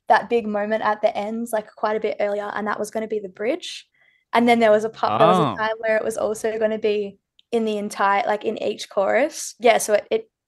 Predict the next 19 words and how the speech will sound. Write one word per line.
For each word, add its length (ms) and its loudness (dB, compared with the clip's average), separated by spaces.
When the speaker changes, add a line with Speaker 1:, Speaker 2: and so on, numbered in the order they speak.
Speaker 1:
it 120 -2
had 160 0
a 60 2
lot 180 0
of 140 -6
different 320 -12
forms 340 -8
before 300 -10
it 100 -12
came 220 -12
the 160 -12
form 260 -12
that 120 -10
it 120 -8
was. 400 -4
And 300 -6
I 80 4
think 300 -6
that 220 0